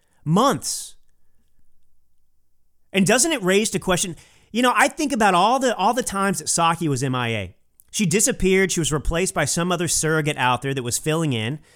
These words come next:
Um, I don't remember their names. You know, one of them's the black girl, uh, with a lot of hair. And then there's, uh, this white girl who's been out there lately. I'll think of their names later. It's irrelevant. My point is, they've had other people step in when J-,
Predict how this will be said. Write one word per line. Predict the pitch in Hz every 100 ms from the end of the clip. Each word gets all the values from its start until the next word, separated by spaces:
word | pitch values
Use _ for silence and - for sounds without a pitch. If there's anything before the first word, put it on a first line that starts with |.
| _ _ _
Um, | - 139 143 143 139 135 135 156
I |
don't | 180 185
remember | 170 156
their | 147
names. | 127 135 175 165
You | 160
know, | 170
one | 147 175
of | 170
them's | 175 135
the | 131
black | 113 165 214 214
girl, | 190 196 196 190 - - _
uh, | 135 135 135 131 131
with | 127 143
a |
lot | 139 147
of | 120
hair. | 160 208 214 226 _ _ - - - - - 156
And | 170
then | 170
there's, | 156 147 147
uh, | 139
this | 131 -
white | 151 226 175
girl | 202 208 196
who's | 185
been | 123 180
out | 180 180
there | 175
lately. | 156 175 175 180
I'll | 175
think | 180 147
of |
their | 127
names | 120 117
later. | 131 147
It's | 196 220
irrelevant. | 185 202 143 135
My | 143
point | - 196 185 180
is, | 151 123 - - - - -
they've | 170
had | 156 233 240
other | 185
people | - 175 151
step | - 170 151
in | 170 165
when | 127
J-, | 110 143